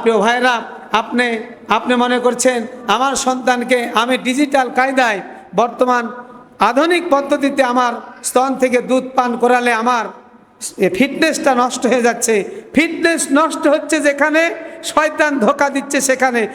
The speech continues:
জোরে বলেন ঠিক কিনা? এই সকল নবীদের মা ছিল, বলেন ঠিক কিনা? সকল নবীরাই কোনো না কোনো মায়ের গর্ভ থেকেই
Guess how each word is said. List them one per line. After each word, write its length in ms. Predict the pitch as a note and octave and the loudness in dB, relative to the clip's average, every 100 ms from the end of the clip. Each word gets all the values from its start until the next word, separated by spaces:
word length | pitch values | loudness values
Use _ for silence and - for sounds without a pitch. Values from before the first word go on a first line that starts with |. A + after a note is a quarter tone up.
| - E3+ | -6 0
জোরে 220 | B3+ B3 | 2 4
বলেন 240 | B3 A#3+ F3 | 2 0 0
ঠিক 180 | A#3 A#3+ | -2 0
কিনা? 400 | B3 A3 G3 D#3+ - - - - - | 0 0 0 -4 -10 -18 -14 -10 -4
এই 100 | A3 | 0
সকল 520 | A3+ A3 B3 - C#4 C4+ | 0 2 2 4 4 4
নবীদের 640 | B3+ B3+ B3+ A3+ A#3+ G#3+ | 4 4 2 4 4 4
মা 300 | G3+ G#3 G3 | 4 4 2
ছিল, 300 | - F3+ D#3+ B2+ A2+ - - - - - - - | 2 4 2 2 -2 -8 -12 -20 -20 -20 -18 2
বলেন 240 | E3+ G#3 G#3+ | 4 4 2
ঠিক 220 | - G#3 | 2 2
কিনা? 340 | G3+ F3+ D3+ B2 - - - - - - - - - - - | 2 2 0 -2 -6 -6 -2 0 0 -2 -4 -6 -10 -6 0
সকল 500 | G#3+ A#3+ C#4 D4+ D4 | 2 4 4 4 6
নবীরাই 560 | C4+ C4+ C4+ C#4 C4+ C4+ | 4 4 4 4 4 2
কোনো 200 | B3+ C#4 | 4 4
না 140 | C4+ | 2
কোনো 300 | C4 B3+ B3 | 2 2 2
মায়ের 380 | A#3+ A#3 A#3+ A3+ | 4 4 2 0
গর্ভ 340 | G3 A3 A3+ | 2 2 2
থেকেই 640 | A#3 A#3 A#3 C4 D4+ D#4+ | 2 0 2 4 4 0